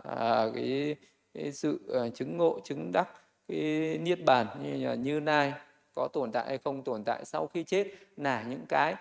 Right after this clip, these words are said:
nó không có thể dùng ngôn ngữ thường tình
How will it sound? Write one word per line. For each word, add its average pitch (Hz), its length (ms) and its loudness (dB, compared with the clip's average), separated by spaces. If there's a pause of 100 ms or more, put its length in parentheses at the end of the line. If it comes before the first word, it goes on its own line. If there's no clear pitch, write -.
(200)
nó 196 100 -2
không 180 300 -2
có 196 100 0
thể 139 240 -4
dùng 120 320 0
ngôn 165 260 0
ngữ 202 280 4 (300)
thường 127 260 0
tình 135 200 4